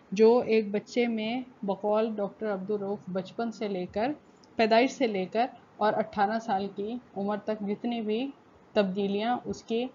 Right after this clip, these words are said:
किरदार में, उसकी शख्सियत में,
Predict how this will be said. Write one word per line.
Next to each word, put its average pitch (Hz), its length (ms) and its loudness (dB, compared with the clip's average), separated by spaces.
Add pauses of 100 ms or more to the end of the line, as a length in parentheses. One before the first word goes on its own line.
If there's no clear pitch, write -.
(540)
किरदार 196 520 4
में, 220 140 -4
उसकी - 320 -10
शख्सियत 220 580 -6
में, 208 320 -4